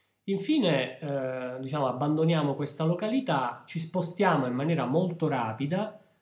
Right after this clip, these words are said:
a Tebe, dove, mh, abbiamo fatto una puntatina molto breve, anche perché non c'era molto tempo,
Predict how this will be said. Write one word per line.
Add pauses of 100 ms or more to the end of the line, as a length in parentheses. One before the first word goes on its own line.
(260)
a
Tebe, (500)
dove,
mh,
abbiamo
fatto
una
puntatina
molto
breve,
anche
perché
non
c'era
molto
tempo,